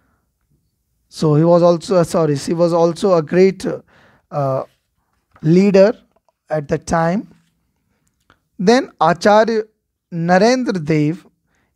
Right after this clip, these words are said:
eighteen eighty-nine to nineteen fifty-six. So you can understand that Acharya Narendra Dev was freedom fighter and founding president of Congress Socialist Party, that is C S P. He jailed several times during the freedom movement.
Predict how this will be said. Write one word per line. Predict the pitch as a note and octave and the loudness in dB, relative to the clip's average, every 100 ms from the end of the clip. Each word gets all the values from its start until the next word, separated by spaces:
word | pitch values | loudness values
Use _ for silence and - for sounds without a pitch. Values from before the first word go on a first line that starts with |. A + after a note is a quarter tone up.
| - | -4
eighteen | F3+ F3+ A3 | -4 -2 -2
eighty-nine | F3 E3+ D#3+ E3+ F#3+ G#3 A#3 D4 _ _ | -2 0 0 2 2 0 -4 -10 _ _
to | - E3 | -10 -2
nineteen | E3 E3 D#3+ E3 | 0 0 -2 -6
fifty-six. | D#3 D3+ D#3 - A3 C4+ - - _ _ _ _ _ _ _ | -6 -8 -8 -4 -4 -4 -8 -20 _ _ _ _ _ _ _
So | F3 | -4
you | D#3+ | -2
can | F3 E3 | 0 0
understand | F3+ F#3+ - A3 G#3 | 0 -2 -2 -2 2
that | G#3 G#3+ G#3+ _ _ _ _ | 2 2 -2 _ _ _ _
Acharya | D3+ D3+ - F3 E3 | -6 -4 0 2 2
Narendra | E3 E3 E3 E3 D3 | 0 0 0 -2 2
Dev | F3+ G#3 G3+ _ _ _ _ _ _ _ | 4 2 -2 _ _ _ _ _ _ _
was | D#3 D3+ | -6 -6
freedom | - D#3+ D#3+ | -2 0 0
fighter | D3+ F3+ F#3 F#3+ G#3 G3 | -2 0 0 2 0 0
and | E3 D#3+ | -4 -6
founding | - F3 F3 F3+ F3 | -6 -4 -2 -4 -4
president | E3+ - D#3+ G3 | -6 -4 -4 -2
of | E3 D#3 - | -4 -6 -4
Congress | E3+ E3+ E3+ E3 | -2 0 0 -2
Socialist | D#3+ - D#3 - - | -6 -4 -6 -6 -4
Party, | E3 F3 F#3+ | -2 0 -2
that | D#3 | -4
is | D#3 | -8
C | D3 F3 F3 | -8 -4 -2
S | F3 - | -2 -6
P. | G3 G#3+ - _ _ _ _ _ _ _ | -6 -6 -8 _ _ _ _ _ _ _
He | - G3+ F3+ | 0 2 2
jailed | D#3+ G#3 A#3+ A3 - | 4 4 4 -4 -10
several | - E3 E3+ A3 | -2 -2 2 0
times | G3+ G#3 G#3+ D#4+ - | 2 0 0 -8 -16
during | A3+ D3 D#3 D#3+ D3+ | -12 -6 -4 -4 -4
the | D#3 | -6
freedom | - E3 F3 F#3 | -2 -2 -2 0
movement. | F#3 F3 F#3 G#3 G#3+ - | 0 0 0 -2 -4 -10